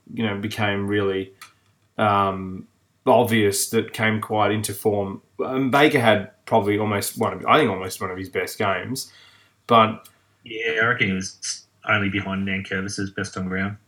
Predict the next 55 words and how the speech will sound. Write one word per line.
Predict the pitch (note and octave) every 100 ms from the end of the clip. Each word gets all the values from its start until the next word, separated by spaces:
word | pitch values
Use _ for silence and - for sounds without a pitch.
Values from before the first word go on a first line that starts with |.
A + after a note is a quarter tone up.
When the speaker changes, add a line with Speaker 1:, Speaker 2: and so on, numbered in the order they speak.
| -
Speaker 1:
Nan-, | - F3 D#3
Nank | D3 D3 C#3+
was | C#3 A#2+
very | G2+ A2 G#2+
good | G#2+ G#2+
as | G2+
well. | G#2+ C3+ E3+
You | D3 B2+
could | C3
probably | D3+ C3
include | A2 A2+ G#2+
Nank, | G#2 G#2 G2+
but | B2
I |
don't | D#3 D#3+
think | B2+
Nank's | G#2+ G#2 -
been | A2 G2+ G2 F#2+
bad | G#2 G2 G2 - A#2
at | A2
all | G#2
this | G2+ G#2 A2+
year. | G#2
I | A#2
think | C3 A#2+
Lynch, | A#2 A2+ -
you | A#2+
flagged | A#2 A2+ G#2+ G#2
it |
really | G#2 A2 G#2
early, | G#2 G#2 G#2
and | G2+
I | G2+
think | G#2+ G#2
Lynch | A#2 A2 G#2
has | - G2 G2
not | G#2 -
been | G#2 G2 G2 - - B2+
great, | A#2 A#2 C#3
and | C3+
his | A2
running | G2+ G#2 G2+
pattern's | G#2 G2+
been | G#2 G2
pretty | - G#2
off. | G2 F#2+ - _ _ _ _
Um, | - G2+ G2 G2 G2
they've | B2 C3
been, | D3+ A#2 -
they've | - C#3
been, | - G3 F3 -
look, | - B2 - - - _ _ - -
the | -
reality | C#3 F3 F3 D3+ C3
is | A#2 G#2